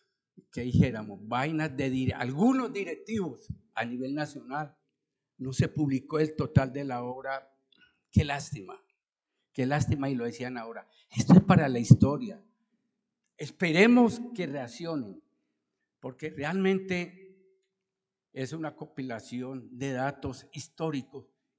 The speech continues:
y lamento no estar en acuerdo del total con el señor presidente. ¿Por qué? Si es verdad que Caja Agraria,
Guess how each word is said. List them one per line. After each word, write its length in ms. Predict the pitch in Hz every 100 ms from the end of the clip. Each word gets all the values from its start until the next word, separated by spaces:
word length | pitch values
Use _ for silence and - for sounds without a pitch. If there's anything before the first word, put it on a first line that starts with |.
| _
y 120 | 131 135
lamento 960 | 135 123 151 190 196 196 196 170 - - - _ _ _ -
no 160 | 143
estar 300 | 151 160 160
en 200 | 165 160
acuerdo 580 | 147 156 147 143 160 123 _ _ _
del 200 | 127 120
total 400 | 117 - 127 123
con 180 | 143 131
el 120 | 113
señor 280 | 117 117 113
presidente. 640 | 123 117 113 113 110 123
¿Por 260 | - 160 -
qué? 360 | 160 151 - _ _ _ _
Si 240 | - 175 175
es 160 | 202
verdad 540 | 196 214 208 196 123 - - - _ _ _ _ _ _ _
que 180 | 160 151
Caja 340 | 180 175 185
Agraria, 560 | 160 151 165 135 107